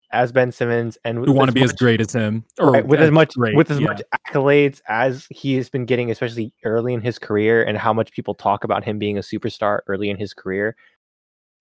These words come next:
Speaker 1: I don't, I think you, you ha-, you always have that mentality of, like, "My clock
Speaker 2: Yeah.
Speaker 1: is ticking."
Speaker 2: Okay, I was just, I was just checking. Um, the other half of the, the other half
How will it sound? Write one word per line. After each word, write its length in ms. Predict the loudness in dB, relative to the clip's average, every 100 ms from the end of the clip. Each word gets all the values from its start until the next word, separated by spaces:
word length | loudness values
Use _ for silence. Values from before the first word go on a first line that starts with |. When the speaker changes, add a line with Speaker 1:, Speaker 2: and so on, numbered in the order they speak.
| 0
Speaker 1:
I 100 | 4
don't, 180 | 4 4
I 100 | 0
think 240 | 2 0
you, 220 | 2 0 -2 -6
you 160 | -6
ha-, 240 | -2 -2 0
you 140 | -2 0
always 320 | 2 6 4 4
have 140 | 0
that 100 | 0
mentality 600 | 0 0 0 0 -2 -4
of, 160 | -4 -2
like, 240 | -4 -4
"My 200 | -4 -6
clock 260 | -2 0 0
Speaker 2:
Yeah. 100 | -2
Speaker 1:
is 120 | -12 -18
ticking." 280 | -16 -16 -18 _ _ _ _ 0
Speaker 2:
Okay, 300 | 0 2 -2 0
I 80 | 2
was 100 | 2
just, 140 | -2 0
I 80 | 2
was 120 | 2
just 140 | -2 -8
checking. 380 | -10 -10 -16 -18 _ _ _ -4
Um, 560 | 2 2 2 -4 -8 -16 _ _ _ _ _ _ _
the 160 | 2 4
other 180 | 6 4
half 220 | 2 0
of 80 | -2
the, 280 | -2 -2 -8 _ _ _ _ _
the 120 | -2 0
other 180 | 0
half 460 | -4 -8 -8 -12